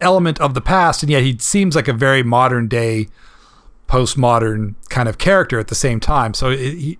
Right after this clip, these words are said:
he's, he's, he's full of all these contradictions that kind of help him navigate this bizarre clash of, uh, times and, and, um, and characters. And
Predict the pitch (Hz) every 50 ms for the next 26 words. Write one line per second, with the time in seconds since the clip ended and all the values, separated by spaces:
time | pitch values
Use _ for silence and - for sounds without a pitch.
0 | - - 135 120 120 107 127 139 123 127 135 139 131 117 - - 147 151 131 -
1 | 165 160 151 139 127 127 123 127 123 120 107 - - 131 123 107 123 113 113 113
2 | - - 127 123 113 98 117 113 - - - 131 123 117 101 - - - - -
3 | - - - - - - - - - - _ _ _ _ _ _ - - - 151
4 | 147 143 - 131 127 117 117 113 120 120 123 123 127 123 113 113 113 104 - 120
5 | 107 - - - - - - - - - - - - - - 143 110 104 123 117
6 | 117 117 113 - - 135 117 113 113 110 - - 120 107 104 98 101 - 120 110
7 | 107 101 101 - - - - - - 120 120 117 117 117 113 113 110 95 95 104
8 | 101 104 98 - - - 113 107 104 107 98 104 107 104 101 98 98 104 - -
9 | - - 107 - - 117 113 117 113 - - 143 127 98 117 117